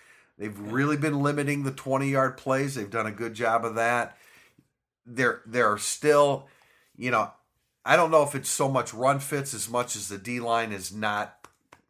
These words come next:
Speaker 1: not getting the push and, and, and winning the one-on-one battles. Was, they're not getting necessarily gashed in the run game, but there are, there are some,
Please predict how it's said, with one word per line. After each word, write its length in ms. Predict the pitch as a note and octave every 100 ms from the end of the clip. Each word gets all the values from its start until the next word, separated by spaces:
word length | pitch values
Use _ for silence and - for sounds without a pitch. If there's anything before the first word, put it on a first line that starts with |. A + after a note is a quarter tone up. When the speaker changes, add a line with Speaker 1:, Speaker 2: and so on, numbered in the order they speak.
| B1+ _ _ _ _ A1 F#2+
Speaker 1:
not 420 | A2 A2+ A2 G#2+
getting 340 | G2 A2+ G#2+ G#2
the 100 | G2
push 460 | - B2+ A2 C#3
and, 260 | A2+ G2 F#2+
and, 240 | F#2+ G2 -
and 340 | G2+ G2+ G#2
winning 300 | A#2 A2+ A2
the 80 | G#2+
one-on-one 680 | G#2 A2+ A2 G2+ G2+ G#2 G#2
battles. 560 | G#2+ G#2 G#2 G2 G2 - - - _
Was, 200 | A#2 A#2+ D#2+
they're 640 | G2 - E2 F2+ G2 C3+
not 160 | D#3+ D#3
getting 400 | E3 C3+ A2 B2+
necessarily 440 | B2+ - C3+ A#2+
gashed 480 | F#2 B2 B2+ A#2+ -
in 80 | A2+
the 40 |
run 220 | A2 A2
game, 180 | G#2 G#2+
but 160 | G2+ G#2+
there 200 | A2+ A2
are, 140 | A2
there 240 | G2+ G#2 G2+
are 180 | G#2 A2
some, 340 | - A#2+